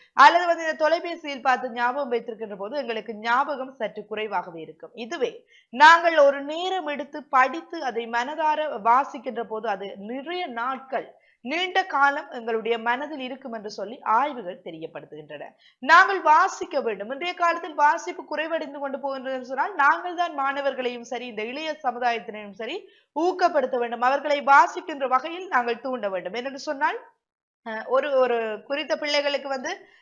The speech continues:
அ, பிறந்த நாள் வருகின்றது, அல்லது திருமண நாள் வருகின்றது, ஏதாவது ஒரு விசேஷங்கள் வருகின்றது, நாங்கள் பரிசு பொதில்க-, பொதிகளை வழங்க நினைக்கின்றோம் என்று சொன்னால், எங்களால் முடிந்த, எங்களுடைய விலைக்கேற்ற போல, எங்களிடம் இருக்கின்ற பணத்துக்கு ஏற்பது போல வந்து,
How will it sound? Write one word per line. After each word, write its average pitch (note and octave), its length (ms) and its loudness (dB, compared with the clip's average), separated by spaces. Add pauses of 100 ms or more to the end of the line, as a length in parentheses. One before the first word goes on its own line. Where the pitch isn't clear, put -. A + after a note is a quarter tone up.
(160)
அ, B3+ 120 0
பிறந்த D4+ 280 4
நாள் C4 180 6
வருகின்றது, F#3+ 480 -2
அல்லது D#4+ 360 6
திருமண D4 300 -2
நாள் B3 220 2
வருகின்றது, G#3 480 -6
ஏதாவது F4 380 4
ஒரு D4+ 120 -4
விசேஷங்கள் C4+ 560 -6
வருகின்றது, A3 440 -2
நாங்கள் C#4+ 320 0
பரிசு D4 400 0
பொதில்க-, A#3 500 -6
பொதிகளை C4 420 -4
வழங்க B3+ 340 4
நினைக்கின்றோம் B3 520 -6
என்று A3 160 -10
சொன்னால், A3 380 -10 (320)
எங்களால் F#4 540 6
முடிந்த, D#4+ 480 -4
எங்களுடைய D#4 480 -2 (480)
விலைக்கேற்ற D4+ 640 -4
போல, C4+ 260 0
எங்களிடம் C4 720 0
இருக்கின்ற C4 360 -4
பணத்துக்கு C#4+ 480 -4
ஏற்பது A3 320 -8
போல F#3+ 220 -6
வந்து, F3 400 -6